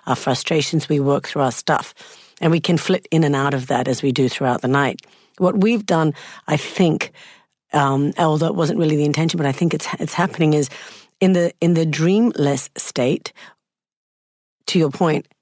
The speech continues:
am I in a state of meditation? What's going on? We're, we're able to widen that and deepen that.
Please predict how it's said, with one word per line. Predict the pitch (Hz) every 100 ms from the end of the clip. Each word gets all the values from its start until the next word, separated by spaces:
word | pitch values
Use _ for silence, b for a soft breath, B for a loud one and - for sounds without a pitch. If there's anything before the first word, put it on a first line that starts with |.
| _ 151
am | 151
I | 147
in | - 180 196 208 -
a |
state | - 226
of | 196
meditation? | 185 180 - 202 - 202
What's | 170 -
going | - 175 170
on? | 170 160 B B B _
We're, | 190 180 196 196 - 185
we're | 190 180
able | 180 202 226
to | - - 156
widen | - 151 147 151 185 190 156
that | 135 135
and | 147 143
deepen | 147 175 - 147
that. | 131 -